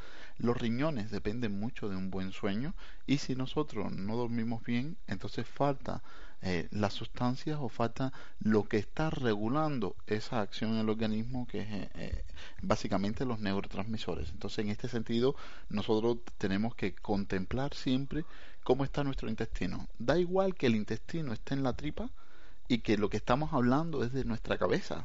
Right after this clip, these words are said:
de lo que está dentro de nue-, de, de, del, eh, cráneo, del que es nuestro cerebro, porque están conectados entre sí.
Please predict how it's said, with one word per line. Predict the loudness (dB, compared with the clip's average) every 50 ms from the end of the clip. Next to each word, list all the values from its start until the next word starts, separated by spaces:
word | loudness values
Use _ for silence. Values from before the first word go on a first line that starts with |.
| -4
de | -4 -2 0 0 0
lo | 0
que | 0 -2
está | -2 -2 0
dentro | 0 0 0 0 0 0 0 0 2
de | 2 0
nue-, | 0 -2 -2 -4 -4
de, | -2 0 0 0 0 0 -2
de, | -2 -2 -2 0 0 -2 -2 -4 -4 -4 -4 -4 -4 -4 -2 0
del, | 0 2 0 0 -2 -4
eh, | -2 -2 -2 -2 0
cráneo, | 0 0 2 2 2 0 0 -2 -2 -4 -4 -4 -4 -4 -4 -4 -2
del | 2 4 4 4 4
que | 2 0
es | 0 0
nuestro | 0 -2 0 -2 -2
cerebro, | -2 0 0 0 0 0 -2 -2 -4 -4 -4 0
porque | 4 4 6 6 4 2 0 2 2
están | 0 -2 0 0 0 0 0
conectados | 0 -2 0 0 0 0 0 0 2 2 2 0 0
entre | 0 0 0 0 0 -2 -2
sí. | 0 0 0 0 0